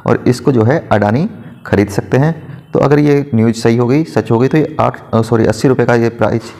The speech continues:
जो है company का, ये हमें आठ सौ रुपये भी जाता हुआ दिख सकता है। लेकिन अगर ये fake news हुई, तो फिर से ये अस्सी रुपये आता हुआ हमें दिखाई दे सकता है। तो दोस्तों, वीडियो पसंद आया तो प्लीज़ लाइक कीजिएगा, चैनल को सब्सक्राइब जरूर कर लीजिएगा। मिलते हैं फिर नेक्स्ट वीडियो में।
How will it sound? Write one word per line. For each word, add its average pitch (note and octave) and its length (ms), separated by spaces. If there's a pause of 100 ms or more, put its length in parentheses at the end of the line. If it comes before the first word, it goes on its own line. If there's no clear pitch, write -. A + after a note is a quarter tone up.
(360)
जो A2+ 160
है A#2+ 320
company G#2+ 360
का, C3+ 160 (400)
ये B2 120
हमें C3 280 (460)
आठ A#2 140
सौ C#3+ 100
रुपये C3+ 160
भी C3+ 60
जाता B2+ 220
हुआ C3 60
दिख A#2+ 120
सकता B2+ 260
है। D#3+ 160 (540)
लेकिन C3 360 (140)
अगर B2 140
ये C#3 120
fake A#2+ 260
news C3 200
हुई, D#3 260 (240)
तो - 60
फिर - 160
से D#3 140
ये D3 80
अस्सी B2 220
रुपये A#2+ 160
आता A2 260
हुआ A#2 80
हमें A2+ 140
दिखाई A2 220
दे A2 100
सकता G#2+ 260
है। - 360 (120)
तो - 60
दोस्तों, A2 300
वीडियो A2+ 200
पसंद A2+ 220
आया A2+ 140
तो B2 100
प्लीज़ A2+ 240
लाइक G#2 220
कीजिएगा, A2 280
चैनल A2+ 260
को A2 120
सब्सक्राइब G#2 400
जरूर G#2 260
कर B2 80
लीजिएगा। C3 380 (480)
मिलते B2 220
हैं D3 60
फिर D3+ 160
नेक्स्ट A2+ 340
वीडियो A#2 160
में। B2 160